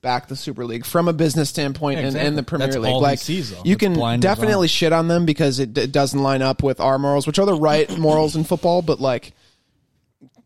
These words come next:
Speaker 1: from, you know, using basic human empathy, of course Daniel Levy supported the Super League. Why would he not do that? Why
Speaker 2: Yeah.
Speaker 1: would he not make that his master plan to make the club as wealthy as possible, even if he probably knew that it would have super negative feedback from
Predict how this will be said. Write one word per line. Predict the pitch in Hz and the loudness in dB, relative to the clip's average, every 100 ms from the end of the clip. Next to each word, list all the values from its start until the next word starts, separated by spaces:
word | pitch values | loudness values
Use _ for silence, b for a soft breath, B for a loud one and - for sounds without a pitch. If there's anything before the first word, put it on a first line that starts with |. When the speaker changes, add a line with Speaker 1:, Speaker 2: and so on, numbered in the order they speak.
| - 104 139 | -14 -12 -12
Speaker 1:
from, | - 160 - | -6 -4 -2
you | 151 147 | -2 0
know, | 156 | 0
using | 139 165 170 170 | 0 0 0 0
basic | 139 143 156 143 | 0 0 -2 -2
human | 165 156 | 0 0
empathy, | 165 180 147 151 | 0 0 2 0
of | 143 | 2
course | 180 180 | 0 0
Daniel | 170 160 151 143 | 0 -2 0 -2
Levy | 139 123 | -2 -4
supported | - 143 147 135 | -6 -2 -2 -2
the | 120 | -4
Super | - 139 127 | -4 -4 -4
League. | 110 | -6
Why | 127 131 139 | -2 0 0
would | 147 | 0
he | 147 | 0
not | 135 127 120 | -2 -2 -4
do | 131 | -4
that? | 127 104 | -2 0
Why | 120 117 | 0 0
Speaker 2:
Yeah. | |
Speaker 1:
would | 117 | 0
he | 117 | -2
not | 120 110 | -4 -4
make | 113 | -2
that | 135 120 | -2 -2
his | 120 | -4
master | 120 110 - 127 | -4 -4 -4 -8
plan | 156 117 113 | -6 -6 -6
to | |
make | 113 110 | -10 -10
the | 131 | -10
club | - 120 | -6 -6
as | 120 - | -6 -8
wealthy | 117 117 - | -8 -6 -6
as | - | -4
possible, | - 127 - 135 | -4 -4 -4 -4
even | 156 165 | -2 0
if | 170 - | 0 -2
he | 180 | -8
probably | 139 175 165 156 | 0 2 4 4
knew | 147 151 143 | 4 4 4
that | 131 123 | 2 -2
it | 131 | -2
would | 117 | -4
have | 120 - | -8 -6
super | - - 185 151 | -6 -4 -2 -2
negative | 131 127 120 120 | -2 -4 -6 -10
feedback | - 127 123 120 | -10 -8 -6 -8
from | - 139 | -4 -4